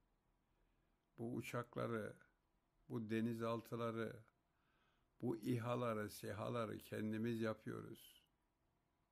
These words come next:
Gözünüzü açın. Bu hab-ı gafletten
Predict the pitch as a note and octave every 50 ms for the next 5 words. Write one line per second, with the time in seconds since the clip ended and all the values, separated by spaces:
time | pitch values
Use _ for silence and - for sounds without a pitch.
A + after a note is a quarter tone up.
0 | _ _ _ _ _ _ _ _ _ _ _ _ _ _ _ _ _ _ _ _
1 | _ _ - - A#2+ A#2+ B2 B2 A#2+ B2 A2+ A#2 A#2 A2 A#2 A#2 - G#2+ A2 A2+
2 | - - C3+ A#2 G#2+ G2 - - - _ _ _ _ _ _ _ _ _ _ _
3 | _ _ _ _ _ _ _ _ _ _ _ _ _ _ - C3 B2+ A#2 G2 G#2
4 | C3 C#3 C#3+ C#3 B2+ A#2+ A#2+ A2 G#2+ A2 A2 A2 - A#2 A2+ A2 - - - A#2
5 | A2 A2 A#2+